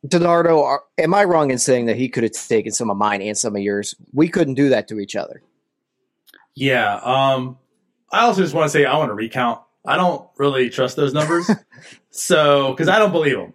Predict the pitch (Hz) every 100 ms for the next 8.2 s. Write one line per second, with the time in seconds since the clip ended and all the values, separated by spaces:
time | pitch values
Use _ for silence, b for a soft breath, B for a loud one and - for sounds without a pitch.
0 | _ 170 165 147 170 175 - - 185 190
1 | 185 214 208 202 190 170 - 123 110 110
2 | 151 160 196 254 233 196 160 143 101 92
3 | - - 170 160 147 117 98 - B B
4 | B B _ _ _ 175 180 175 156 -
5 | 147 120 110 90 - _ _ 147 175 185
6 | 143 147 123 98 92 b b - 277 269
7 | 277 - 240 233 220 147 127 - 185 170
8 | 131 113